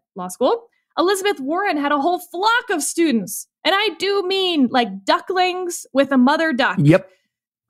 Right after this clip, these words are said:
Speaker 1: Following
Speaker 2: Yep.
Speaker 1: her around campus, walking her dog. Um, and it was great. And she was more involved in their lives, in their careers, helping them out, publishing their papers,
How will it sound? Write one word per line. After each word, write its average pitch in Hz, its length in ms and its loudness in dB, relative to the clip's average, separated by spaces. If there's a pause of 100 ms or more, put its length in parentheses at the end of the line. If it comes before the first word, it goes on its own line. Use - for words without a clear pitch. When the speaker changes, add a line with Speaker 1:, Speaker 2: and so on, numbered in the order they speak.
Speaker 1:
Following 339 360 4
Speaker 2:
Yep. 349 80 0
Speaker 1:
her 302 100 0
around 233 280 -4
campus, 427 600 -2
walking 254 380 -4
her 208 220 -6 (100)
dog. 349 600 0 (140)
Um, 220 480 -4 (300)
and 440 80 0
it 480 60 4
was 453 100 -2
great. 494 560 -2 (460)
And 302 340 -2
she 339 240 -2
was 330 560 -2 (500)
more 247 640 2
involved 226 720 -2
in 233 180 -2
their 196 240 -4
lives, 294 640 -2
in 220 120 -4
their 208 180 -4
careers, 262 680 -2
helping 220 300 -4
them 202 180 -6
out, 349 340 -2
publishing 196 580 -8
their 180 120 -12
papers, 302 840 -2